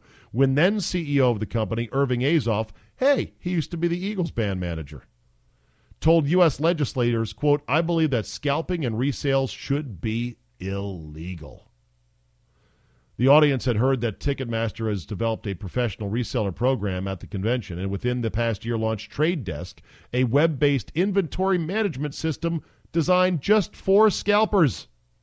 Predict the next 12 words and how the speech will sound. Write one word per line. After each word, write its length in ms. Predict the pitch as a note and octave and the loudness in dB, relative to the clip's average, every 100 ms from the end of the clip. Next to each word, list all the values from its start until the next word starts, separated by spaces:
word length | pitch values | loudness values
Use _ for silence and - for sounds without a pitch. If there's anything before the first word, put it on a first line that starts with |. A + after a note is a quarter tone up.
| _ _ _ _ - | _ _ _ _ -8
The 100 | C#3+ | -2
company 420 | F3 F#3+ G3 F3 | 4 4 4 0
touts 360 | - D#3+ E3+ F3+ | 2 2 2 2
it 100 | D#3 | 2
as, 220 | C3 - | 2 -2
quote, 340 | - F3 F3+ | 0 2 2
"the 80 | C#3 | 2
most 320 | C3+ B2+ - | 4 2 2
powerful 680 | - E3 F3+ F#3+ - F#3 - | -2 2 2 2 0 -4 -4
ticket 380 | - E3 F#3 E3 | -8 -4 -4 -8
sales 480 | - D3 D#3 D#3+ - | -8 -2 0 0 -4
tool 520 | - C#3 C#3+ C#3+ - | -4 -2 0 0 -4